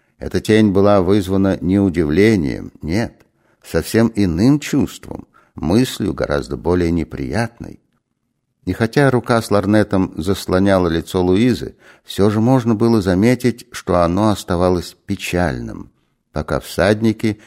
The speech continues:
не скрылись из виду и даже после того, как они исчезли среди акаций.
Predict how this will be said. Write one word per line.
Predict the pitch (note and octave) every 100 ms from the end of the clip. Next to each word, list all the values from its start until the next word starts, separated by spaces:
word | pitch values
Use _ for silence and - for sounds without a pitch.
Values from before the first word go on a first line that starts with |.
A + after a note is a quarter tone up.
| _
не | - G2+
скрылись | - G#2 A2 G2 -
из | A2+ A2
виду | A2 G#2 G#2 _ _ _
и | -
даже | G2+ G#2+ G2
после | - C3+ A#2 -
того, | C2+ A#1 E2 A#2+ A#2 - -
как | - F2
они | F#2 F#2 -
исчезли | F2+ - - G2 A2+ G2 G2+
среди | - C#2+ B1 D2+ -
акаций. | - - B1 A1 - - -